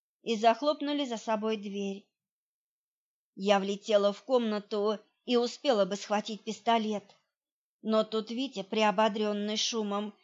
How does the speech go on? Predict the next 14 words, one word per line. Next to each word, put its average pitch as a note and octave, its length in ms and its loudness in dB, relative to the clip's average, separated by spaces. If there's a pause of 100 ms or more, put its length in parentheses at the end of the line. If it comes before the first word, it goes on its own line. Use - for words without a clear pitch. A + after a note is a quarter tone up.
и A3 100 -4
понадеявшийся A3 920 0
на A3+ 160 0
помощь, G#3 480 -4
неизвестно G#3+ 640 -2
вдруг G#3+ 260 -4
откуда G#3+ 380 -4
появившуюся, G#3 1080 -6 (460)
оттолкнулся A3 960 2
от G#3 100 -4
стены B3 440 -4 (160)
то C#4 120 0
ли A#3 100 -2
коленями, B3+ 840 -2